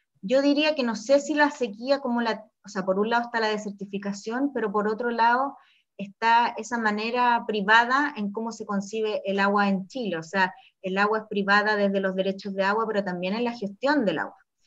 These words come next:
Eh, y eso es lo que afecta directamente a las grandes ciudades. Ahora, yo a veces pienso que no es malo que ocurra eso, porque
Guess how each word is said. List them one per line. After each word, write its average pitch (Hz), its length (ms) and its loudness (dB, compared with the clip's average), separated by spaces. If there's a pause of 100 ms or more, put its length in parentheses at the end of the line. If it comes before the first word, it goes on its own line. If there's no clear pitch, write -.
(240)
Eh, 180 240 -4
y 202 120 0
eso 294 180 -2
es 294 60 2
lo 285 80 4
que 240 100 -2
afecta 240 400 -6
directamente 240 680 -6
a 247 40 -4
las 226 120 -4
grandes 220 380 -6
ciudades. 220 420 2 (140)
Ahora, 202 380 0 (800)
yo 220 160 -2
a 254 40 2
veces 262 280 -6
pienso 269 340 -4
que 220 100 -4
no 220 80 -4
es 233 80 0
malo 233 380 4
que 196 100 -2
ocurra 208 360 0
eso, 240 260 -4
porque 190 420 -4